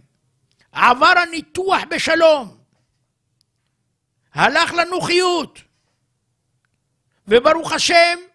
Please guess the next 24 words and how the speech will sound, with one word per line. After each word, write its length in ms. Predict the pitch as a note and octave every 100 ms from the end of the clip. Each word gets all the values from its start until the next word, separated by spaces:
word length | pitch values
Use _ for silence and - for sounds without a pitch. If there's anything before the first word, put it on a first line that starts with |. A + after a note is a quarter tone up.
| _ -
יצא 400 | C#4 D4 - F4+ F4+
משמה 420 | E4+ - E4+ E4+
בשלום. 680 | E4+ D#4+ E4+ E4+ E4+ D4+ F#3+ A#2 _ _ _ _
זה 160 | F#3 F3+ - -
חסד 540 | F#4+ G4 - G4 E4+
עצום. 840 | D#4+ E4 - - G#4 G4+ E4 F3+ _ _ _ _ _ _ _
השבוע 560 | F#3+ - C4 C#4 F#4 D4
אמרתי 320 | D4 E4 E4+
להם 180 | E4 D#4
סוד 460 | - - - G4 D#4
עמוק 600 | D4 D4 D4 A#4+ - -
בדבר 340 | D4+ D4 C#4+
הזה, 260 | C#4 G3+ C#4+
יכול 280 | C#4+ D4+
להיות 120 | D#4+ -
שיהיה 180 | D4+
לי 120 | D4+ C#4
זמן, 260 | C#4 D#4
אני 200 | C#4+ D4
אגיד 200 | C#4+ D4+
לכם 240 | D4+ C#4 C4+
אותו 200 | A#3+ C4
בלי 200 | B3+ B3+
נדר. 320 | B3 F#3+